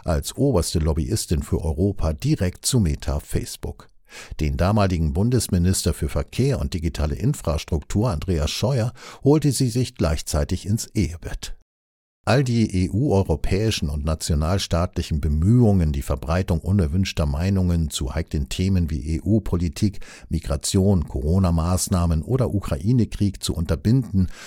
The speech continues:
bedürfen einer ständigen medialen Begleitung und Beobachtung. Das Instrument der Faktenchecker hat sich hierfür als sehr hilfreich erwiesen. Der Münchner Medienwissenschaftler Michael Mayen hat zur Rolle dieser relativ neuen Spezies zur Kontrolle des gesellschaftlichen Diskurses das Wesentliche bereits gesagt und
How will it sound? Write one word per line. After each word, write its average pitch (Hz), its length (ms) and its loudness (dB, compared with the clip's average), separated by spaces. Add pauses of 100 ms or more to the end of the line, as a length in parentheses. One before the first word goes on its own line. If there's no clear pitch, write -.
(180)
bedürfen 123 420 2
einer 104 160 2
ständigen 117 600 2
medialen 90 580 2
Begleitung 80 580 -2
und 85 140 -4
Beobachtung. - 760 -4 (440)
Das - 160 -4
Instrument 120 500 2
der 104 80 4
Faktenchecker - 840 0
hat 92 140 -2
sich 90 200 0
hierfür 95 480 0
als - 220 -4
sehr - 180 0
hilfreich - 580 -4
erwiesen. - 480 -10 (420)
Der 104 100 6
Münchner 135 420 4
Medienwissenschaftler 110 1040 2
Michael 101 380 2
Mayen 95 480 2
hat 82 180 0
zur 80 140 0
Rolle 90 400 2
dieser 78 420 -2
relativ 80 480 -4
neuen 80 380 0
Spezies 87 720 -4
zur 73 180 -2
Kontrolle - 560 -2
des - 200 -6
gesellschaftlichen 73 840 -4
Diskurses 80 720 -2
das - 260 -4
Wesentliche 82 540 0
bereits 80 360 -2
gesagt 90 440 -2
und 151 360 4